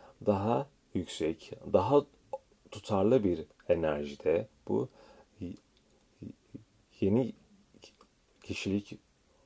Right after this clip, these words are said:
olarak yeni yaşamınızda yaratmak istediğinize dair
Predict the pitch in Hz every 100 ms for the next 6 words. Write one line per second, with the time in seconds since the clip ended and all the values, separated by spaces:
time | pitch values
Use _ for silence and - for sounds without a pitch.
0 | - _ _ _ _ 90 85 80 82 -
1 | - _ _ - - - _ - - _
2 | _ _ _ _ _ 95 101 107 - _
3 | _ _ _ _ _ _ _ - 110 _
4 | _ _ - 98 - 82 78 76 76 101
5 | - - - _ - - _ _ - 98
6 | 101 113 131 - 101 - 87 90 90 85
7 | 82 82 76 80 -